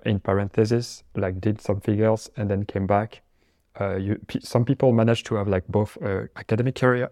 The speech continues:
and a private career, but it's usually when you left the academia,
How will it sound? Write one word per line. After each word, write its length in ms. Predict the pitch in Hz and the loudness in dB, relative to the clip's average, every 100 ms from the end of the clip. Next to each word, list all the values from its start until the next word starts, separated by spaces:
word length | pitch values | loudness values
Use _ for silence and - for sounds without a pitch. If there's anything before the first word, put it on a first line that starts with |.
| - | 0
and 200 | 127 120 | 0 0
a 100 | 101 _ _ | -2 _ _
private 360 | - 117 110 123 | 0 2 2 0
career, 280 | - 147 165 175 _ _ _ - | 0 0 0 -6 _ _ _ -2
but 200 | 101 190 | -2 -2
it's 400 | - - - - _ | -6 -6 -18 -20 _
usually 380 | 113 104 107 127 | -4 0 2 2
when 180 | 110 98 | 0 0
you 100 | 95 | 2
left 240 | 113 117 | 0 0
the 60 | 110 | -2
academia, 560 | 104 107 104 113 117 | 0 -2 -2 -2 -4